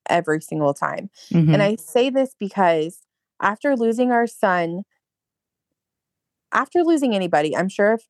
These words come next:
Speaker 1: if you're on here and you're listening and you've lost somebody in your life, whether it's your own child, which I would never wish on anyone, or just anybody,
Speaker 2: Mm-hmm.
Speaker 1: you know how hard it is to go through that. And for us,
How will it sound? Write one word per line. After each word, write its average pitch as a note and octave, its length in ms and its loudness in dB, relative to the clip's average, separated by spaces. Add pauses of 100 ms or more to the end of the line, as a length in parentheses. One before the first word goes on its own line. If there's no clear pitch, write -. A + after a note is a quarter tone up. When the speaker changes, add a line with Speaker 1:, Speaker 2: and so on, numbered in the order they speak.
Speaker 1:
if F3+ 160 -4
you're G#3 180 4
on G#3 160 2
here G#3 120 0
and F#3+ 80 0
you're F3+ 120 0
listening E3+ 340 -4
and E3 140 0
you've F3 220 0
lost E3 380 -2
somebody D#3+ 400 0
in D3+ 60 -6
your D3 120 0
life, C#3 220 -2
whether D#3+ 240 0
it's - 140 -8
your E3 120 -4
own F3 120 -2
child, E3 540 0 (920)
which F#3+ 180 0
I G3+ 80 4
would F3+ 160 -2
never E3+ 240 2
wish E3+ 180 -2
on F3+ 100 -2
anyone, E3 400 0
or D#3 100 0 (100)
just C4+ 240 -2
anybody, F#3+ 640 2 (100)
Speaker 2:
Mm-hmm. D3+ 480 2
Speaker 1:
you B3+ 200 2
know A3 160 4
how A3+ 180 -2
hard F#3 220 -2
it E3+ 80 -4
is D#3+ 180 -4
to E3+ 100 -8
go D#3 160 0
through D#3+ 200 -4
that. C#3 260 2
And D#3+ 400 -2 (280)
for - 240 0
us, G3+ 680 0